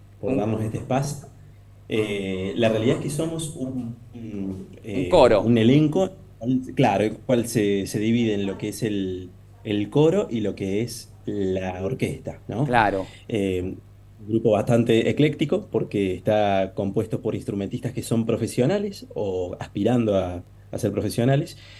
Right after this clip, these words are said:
Speaker 1: y, eh, con dos coros que son, eh, de vocación. Entonces es una, una mezcla particular, pero bueno, que genera lo que estamos buscando, ¿no? Que es ese
Speaker 2: Claro.
Speaker 1: tipo de diversidad entre distintas áreas,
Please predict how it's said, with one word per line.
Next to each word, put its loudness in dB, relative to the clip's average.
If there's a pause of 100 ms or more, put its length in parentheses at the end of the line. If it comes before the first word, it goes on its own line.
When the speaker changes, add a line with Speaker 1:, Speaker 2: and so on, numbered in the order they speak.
(220)
Speaker 1:
y, 2
eh, 2
con 0
dos 2
coros 0
que -8
son, -2
eh, -6
de -4
vocación. -4
Entonces -4
es 0
una, 0 (200)
una 0
mezcla 2 (440)
particular, 0
pero 0
bueno, -2
que -12
genera -4 (240)
lo -6
que -10
estamos -4
buscando, -4
¿no? -6
Que -10
es -8
ese -6
Speaker 2:
Claro. 0
Speaker 1:
tipo 2
de 0 (480)
diversidad 0
entre 0
distintas 2
áreas, -2